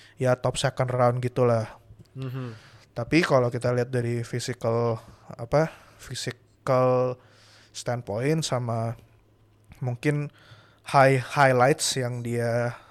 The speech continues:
Speaker 1: eh, have shown gitu, ya dia bisa someone yang apa, yang kalau di The Beast ditaruh di top five kan. Tapi menurut gua ada some other players yang lebih deserving di top five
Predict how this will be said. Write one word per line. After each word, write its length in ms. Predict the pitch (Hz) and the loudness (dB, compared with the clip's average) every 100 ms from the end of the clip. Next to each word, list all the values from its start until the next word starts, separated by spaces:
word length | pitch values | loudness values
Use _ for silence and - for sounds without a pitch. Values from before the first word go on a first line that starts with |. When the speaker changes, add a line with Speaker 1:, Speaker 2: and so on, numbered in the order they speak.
| _ _ | _ _
Speaker 1:
eh, 260 | 165 135 120 | -14 -10 -8
have 180 | - 127 | -4 -6
shown 360 | - - 127 127 | -4 -4 -4 -4
gitu, 440 | 117 113 147 190 - - - - - _ _ | -8 -2 2 2 0 -16 -20 -20 -20 _ _
ya 220 | - 120 117 | -10 -6 -4
dia 180 | 131 | -4
bisa 440 | 165 139 127 120 120 | -4 -2 0 0 -2
someone 440 | - 123 123 156 | -4 -4 -4 -4
yang 480 | 139 123 117 113 120 - _ _ _ | -4 -4 -6 -8 -10 -14 _ _ _
apa, 320 | 123 151 165 - - - - _ _ _ | -6 -2 -2 -2 -18 -20 -20 _ _ _
yang 280 | 127 120 117 | -6 -6 -2
kalau 160 | 123 | -2
di 80 | 123 | 0
The 80 | 123 | -2
Beast 240 | 123 165 | 2 2
ditaruh 240 | 131 123 135 | 2 0 2
di 160 | 156 | 2
top 160 | 131 135 | 2 2
five 240 | 147 123 | 4 2
kan. 400 | - 104 107 117 - - - - - _ | 0 -8 -8 -12 -18 -20 -20 -20 -20 _
Tapi 440 | - 113 147 160 160 | -12 -8 -2 -2 -2
menurut 240 | 135 127 | -6 -6
gua 480 | 127 131 147 117 123 | -2 6 6 6 0
ada 240 | 120 123 | -2 -2
some 400 | 113 - 127 127 | -2 -2 -2 0
other 320 | 120 120 113 113 - | -4 -4 -8 -8 -14
players 480 | - 113 113 135 - | -10 -8 0 0 0
yang 320 | 127 120 117 117 - | -6 -8 -10 -12 -8
lebih 240 | 120 127 | -6 -6
deserving 480 | 127 120 135 135 139 | -6 -6 -4 -4 -4
di 80 | 123 | -6
top 320 | - 117 - _ _ _ | -4 -6 -8 _ _ _
five 300 | - 117 | -6 -6